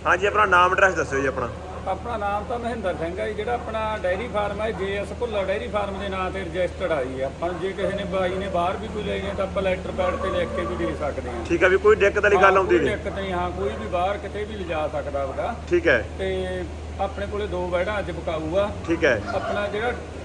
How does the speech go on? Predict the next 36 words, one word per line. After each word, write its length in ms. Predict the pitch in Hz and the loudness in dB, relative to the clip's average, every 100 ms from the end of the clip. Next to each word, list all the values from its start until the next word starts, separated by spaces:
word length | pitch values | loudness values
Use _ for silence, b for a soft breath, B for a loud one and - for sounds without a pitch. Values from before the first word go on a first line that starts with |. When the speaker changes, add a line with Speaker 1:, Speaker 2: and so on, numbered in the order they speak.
| 208 | -6
Speaker 2:
ਐਡਰੈਸ 280 | 226 190 170 | 0 0 0
ਤੁਹਾਨੂੰ 200 | 190 185 | -4 -2
ਦੱਸ 200 | 180 180 | 0 0
ਦਿੰਦੇ 220 | 165 180 202 | -2 -2 -2
ਆ, 40 | |
ਆਪਣਾ 540 | 190 196 202 202 202 - - - | -2 -4 -4 -2 -2 -4 -8 -4
ਜੇ 160 | 175 190 | -2 -2
ਐਸ 160 | 185 190 | -2 -6
ਭੁੱਲਰ 260 | 214 175 151 | -4 -2 0
ਡੇਅਰੀ 260 | 170 220 202 | 0 -2 0
ਫਾਰਮ, 220 | 196 202 - | 0 0 -4
ਪਿੰਡ 220 | 196 190 | -2 -2
ਕੋਠੇ 380 | 190 190 170 190 190 | -4 -4 -4 -4 -4
ਪਾਣ 200 | 208 196 | -4 -4
ਸਿੰਘ, 160 | 202 196 180 | -6 -6 -4
ਭਦੌੜ। 400 | 202 180 160 202 208 - | 0 0 2 0 2 6
Speaker 1:
ਭਦੌੜ 300 | 190 175 147 | 8 8 6
ਤੇ 120 | 185 | 4
ਨੈਣ 200 | 175 175 | 6 8
ਵਾਲੇ 140 | 180 | 8
ਸੈਂਟਰ 300 | 170 175 165 | 6 4 4
ਚ 60 | 151 | 4
ਆ 80 | 127 | 4
ਗਏ। 60 | |
Speaker 2:
ਹਾਂ, 440 | 120 151 143 139 127 | 2 -2 -4 -6 -4
ਜ਼ਿਲ੍ਹਾ 240 | 180 233 | 0 0
ਬਰਨਾਲਾ, 440 | 196 175 175 196 226 | 0 -2 0 -2 -4
ਤਹਿਸੀਲ 400 | 202 196 196 196 | -4 -4 -4 -4
ਤਪਾ। 360 | 165 - 120 - - 151 | -4 -4 -4 -6 -6 0
Speaker 1:
ਠੀਕ 200 | 165 156 | 4 4
ਹੈ। 60 | |
Speaker 2:
ਨੰਬਰ, 140 | 120 202 | 2 0
ਮੋਬਾਈਲ 340 | 190 190 196 | -2 0 -2
ਨੰਬਰ 240 | 196 196 | -2 -4
ਆਪਣਾ 400 | 202 190 202 208 | -4 -4 -6 -6
ਬਾਹਠ 460 | 202 156 190 233 | -4 -2 -2 -2